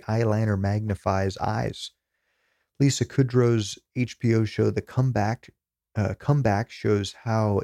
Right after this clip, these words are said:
impossible this ubiquitous fantasy of stupid reality T V woman is.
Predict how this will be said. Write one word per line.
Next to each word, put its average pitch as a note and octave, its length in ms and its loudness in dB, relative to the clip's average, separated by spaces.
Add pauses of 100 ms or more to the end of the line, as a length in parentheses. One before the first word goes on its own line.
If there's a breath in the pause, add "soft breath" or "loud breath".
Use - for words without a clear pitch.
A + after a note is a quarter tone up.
impossible A#2+ 760 -2
this A2 260 -4
ubiquitous A2 640 -2
fantasy A#2+ 680 -2
of D3 100 -4
stupid - 420 -4
reality G#2 580 0
T A#2+ 160 -2
V G#2 180 2
woman F#2+ 320 0
is. C3 320 0